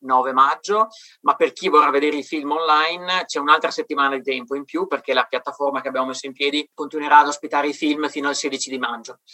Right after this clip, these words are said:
Insomma, abbiamo anche noi un concorso, naturalmente come i festival che si rispettino, abbiamo un premio, che nel nostro caso è la,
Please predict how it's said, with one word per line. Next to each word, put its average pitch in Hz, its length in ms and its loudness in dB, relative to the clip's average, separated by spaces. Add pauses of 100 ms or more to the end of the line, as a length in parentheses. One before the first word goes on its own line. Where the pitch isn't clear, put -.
(140)
Insomma, 127 220 -2
abbiamo 135 240 0
anche 127 140 -2
noi 139 140 -4
un 139 80 -4
concorso, 147 640 2
naturalmente 127 420 -2
come 123 300 -6
i 131 100 -10
festival 131 420 -4
che 127 100 -8
si 135 120 -8
rispettino, 139 200 -6 (400)
abbiamo 123 340 4
un 131 80 -6
premio, 151 520 4
che 117 260 -6
nel 120 100 -10
nostro 123 240 -8
caso 131 240 0
è - 20 0
la, 113 320 2